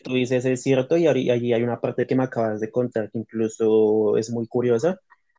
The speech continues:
que es el hecho de que estamos hablando de épocas donde en pleno siglo veinte,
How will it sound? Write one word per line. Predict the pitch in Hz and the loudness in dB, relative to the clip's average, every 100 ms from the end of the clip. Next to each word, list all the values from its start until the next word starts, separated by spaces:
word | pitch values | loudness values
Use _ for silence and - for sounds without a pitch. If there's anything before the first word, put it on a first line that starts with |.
| _ _ _ _ _ | _ _ _ _ _
que | 135 123 117 | 4 6 4
es | 120 | 2
el | 117 | 4
hecho | 123 123 131 127 | 2 2 2 2
de | 127 - | 2 0
que | 139 131 123 113 110 - - | 0 2 2 2 -2 -6 -8
estamos | 123 - 127 135 | -8 -2 0 2
hablando | 147 131 143 | 4 4 4
de | 135 | 4
épocas | 131 139 139 156 160 139 | 4 2 2 2 2 2
donde | 135 120 113 107 107 | 0 2 0 0 0
en | 110 | 0
pleno | 120 123 127 | 2 2 0
siglo | 139 135 139 | 0 2 4
veinte, | 135 123 123 | 2 0 -4